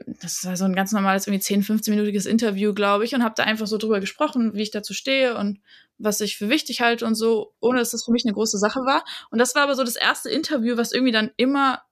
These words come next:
wieder auftauchte und irgendwie Leute dann irgendwie verrückt fanden, dass, ich glaub, ich hab einfach nur gesagt, dass ich's wichtig finde, dass jeder irgendwie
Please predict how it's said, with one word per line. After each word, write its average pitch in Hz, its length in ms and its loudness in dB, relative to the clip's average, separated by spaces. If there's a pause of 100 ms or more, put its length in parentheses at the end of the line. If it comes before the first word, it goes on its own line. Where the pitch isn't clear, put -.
wieder 226 400 2
auftauchte 233 760 0
und 208 220 0
irgendwie 214 400 0 (420)
Leute 226 240 2
dann 220 180 0
irgendwie 220 160 2
verrückt 214 420 0
fanden, 220 580 0
dass, 202 260 -2
ich 202 140 -4
glaub, 190 100 -4
ich - 100 -4
hab 208 80 -6
einfach 208 160 2
nur 226 120 4
gesagt, 208 280 0
dass 202 100 -4
ich's 185 180 -6
wichtig 202 280 -4
finde, 226 180 0
dass 202 220 -2
jeder 208 380 0
irgendwie 202 400 0